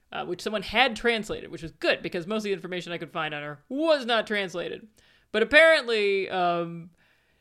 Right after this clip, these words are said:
she, she publishes it and she said, "When my first manuscript with illustrations, Elsa Marie and her seven little daddies, was completed, wrapped in a parcel, and on its way to being published, I didn't realize that the book would be given such a reception,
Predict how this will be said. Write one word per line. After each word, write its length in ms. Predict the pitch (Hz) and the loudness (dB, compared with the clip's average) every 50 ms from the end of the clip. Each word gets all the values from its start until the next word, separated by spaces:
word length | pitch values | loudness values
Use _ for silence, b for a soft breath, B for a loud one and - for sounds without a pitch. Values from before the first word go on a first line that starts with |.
| b b _ | b b _
she, 400 | - - - 240 233 226 214 202 | -12 -8 -6 -4 -4 -4 -6 -6
she 100 | 180 208 | -8 -4
publishes 500 | 190 262 277 285 294 262 - 269 240 208 | -2 0 0 0 -2 -4 -4 -4 -4 -2
it 220 | 185 185 180 180 - | -2 -2 -2 -2 -4
and 160 | - 180 175 | -8 -8 -8
she 100 | - 196 | -8 -8
said, 420 | 190 - 190 180 180 175 160 165 b b b b b b b b b b | -6 -4 -4 -4 -4 -4 -6 -10 b b b b b b b b b b
"When 140 | - 240 254 | -2 0 0
my 100 | 262 262 | 0 -2
first 300 | 254 - 427 466 453 - | 2 2 2 2 2 0
manuscript 500 | 285 254 262 277 277 262 - - 233 226 | -2 -4 -4 -4 -6 -8 -6 -6 -6 -6
with 100 | 214 202 | -4 -2
illustrations, 680 | 196 190 180 - - 170 151 151 - - 165 185 - - - | -2 -2 -2 -4 -6 -6 -6 -6 -8 -10 -12 -12 -10 -8 -6
Elsa 220 | 175 165 - - | -6 -6 -6 -6
Marie 200 | 165 160 156 147 | -8 -8 -8 -8
and 100 | 143 147 | -8 -10
her 100 | 147 147 | -10 -10
seven 420 | - - 170 165 165 170 170 - - - | -6 -6 -6 -6 -8 -12 -16 -18 -20 -14
little 200 | - - - - | -12 -12 -12 -10
daddies, 300 | - - - - - 170 b b b b b b b b b - | -8 -8 -8 -8 -10 -12 b b b b b b b b b -8
was 140 | 185 180 | -8 -6
completed, 580 | - - 208 185 262 320 330 247 220 196 185 - - | -6 -6 -6 -4 -2 -2 0 0 0 0 -2 -4 -8
wrapped 340 | - 180 190 208 247 294 - | -4 0 4 4 4 4 2
in 80 | 359 311 | -2 -6
a 60 | 247 | -2
parcel, 400 | - 240 220 214 208 - 214 202 | 0 2 2 2 0 -2 -4 -4
and 100 | 185 175 | -2 -2
on 140 | 180 208 226 | -2 -2 -4
its 140 | 214 214 | -4 -4
way 100 | 220 226 | -4 -4
to 80 | 269 285 | -2 -4
being 220 | 269 302 285 269 | -6 -8 -8 -8
published, 440 | 214 214 233 220 208 185 180 156 - - | -6 -6 -4 -4 -2 -4 -4 -6 -8 -8
I 80 | - 247 | -4 -2
didn't 320 | - 494 508 415 247 214 | -2 -2 -4 -6 -8 -8
realize 380 | 247 311 440 403 349 294 311 233 | -6 -4 -2 0 0 0 -2 -2
that 100 | 233 196 | -4 -6
the 60 | 202 | -6
book 260 | 170 180 226 262 - | -4 -4 -4 -4 -4
would 100 | 262 185 | -6 -6
be 80 | 190 175 | -6 -4
given 300 | 156 190 226 320 294 247 | -4 -4 -4 -4 -6 -8
such 240 | - 247 240 - | -8 -8 -8 -6
a 40 | 220 | -6
reception, 680 | 190 175 165 - - 427 440 415 - - 185 180 175 175 | -6 -6 -6 -8 -8 -8 -8 -6 -6 -4 -4 -4 -6 -8